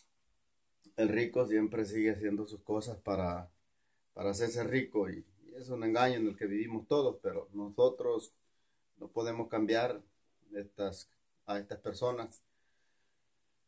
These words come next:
Pero bien, no he venido para hablar de esas cosas, casi no me gusta hablar porque, eh, de esas cosas, porque es por demás no vamos a poder hacer ningún cambio. Y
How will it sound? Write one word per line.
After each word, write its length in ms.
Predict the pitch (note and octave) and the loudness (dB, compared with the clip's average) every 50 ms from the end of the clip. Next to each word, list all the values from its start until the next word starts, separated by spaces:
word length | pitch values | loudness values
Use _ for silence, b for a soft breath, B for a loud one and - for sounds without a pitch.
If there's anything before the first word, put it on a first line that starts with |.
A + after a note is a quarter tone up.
| _ _ _ _ _ | _ _ _ _ _
Pero 140 | - D#3+ E3 | 8 10 12
bien, 440 | E3+ G3 G3 G3 G3 F3+ D#3+ C#3 - B B B B B B B B B | 12 12 10 8 8 4 2 0 -2 B B B B B B B B B
no 320 | E3 E3 D3 D#3+ E3 D#3+ D#3 | -2 2 6 8 8 10 10
he 60 | D#3 | 8
venido 360 | D3 C#3 D3 D3 C#3 C3+ - | 8 8 8 6 6 6 6
para 200 | - A2+ A2 A2 | 6 4 6 6
hablar 280 | G#2 A2 A2+ A#2+ A2+ A2 | 8 8 6 6 4 4
de 80 | A#2 A2+ | 0 -2
esas 180 | G2+ G2 F2+ | -2 -2 -6
cosas, 360 | - - A2 G#2+ G2+ G2+ G2 | -4 -2 0 0 0 -2 -6
casi 300 | F#2+ - A2+ G#2+ A2+ A2 | -4 -4 -4 -2 -2 0
no 180 | A2 G#2 G#2+ A2+ | 0 2 2 0
me 140 | A2+ A#2 A2 | 0 0 0
gusta 220 | A2 G#2+ G#2 G#2+ | 0 0 -2 -2
hablar 360 | F#2+ F#2+ G2+ G#2 G#2 G2+ G#2 - | -2 0 2 2 2 0 -2 -8
porque, 420 | - F2+ F2 - - F#2 F2+ F2+ - - | -12 -12 -12 -12 -12 -10 -10 -10 -10 -12
eh, 160 | F#2+ F#2+ F#2 F2+ - | -14 -14 -10 -6 -4
de 80 | G2+ | -2
esas 180 | G2+ G#2 G2+ G2 | -2 -4 -4 -6
cosas, 340 | - A2+ G#2+ G2+ G2+ F#2+ - | -4 -4 -4 -4 -6 -12 -16
porque 260 | - F#2+ F2+ - G#2+ G2+ | -16 -16 -10 -6 -4 -4
es 100 | G2+ G#2 | -4 -4
por 140 | - G2+ | -4 -4
demás 280 | G2 G2+ G#2 A2 A2 G#2+ | -2 0 0 0 0 0
no 80 | A2 G#2+ | 0 0
vamos 280 | G#2+ G#2+ G#2+ G#2+ G#2+ G2+ | 0 0 0 -2 -4 -4
a 60 | - | -2
poder 240 | G2+ G2+ G2+ G#2 G2+ | 0 2 2 2 2
hacer 240 | G2+ G2 G#2 G#2 | 0 -2 -4 -4
ningún 320 | G#2 G#2 G2 F#2 G#2 G#2+ G#2 | -2 -2 -2 -2 -2 -4 -2
cambio. 480 | - A2 A2 A2 G#2 G2 G2 F2+ F2 - _ _ _ _ _ _ _ _ _ _ _ _ _ _ _ _ _ _ _ _ _ _ _ - | 0 0 0 0 0 -2 -2 -4 -6 -12 _ _ _ _ _ _ _ _ _ _ _ _ _ _ _ _ _ _ _ _ _ _ _ 0
Y 520 | A2 A2+ A2 A2 G#2+ G#2+ G#2 G2+ G#2 - | 4 6 6 8 8 8 6 4 2 -2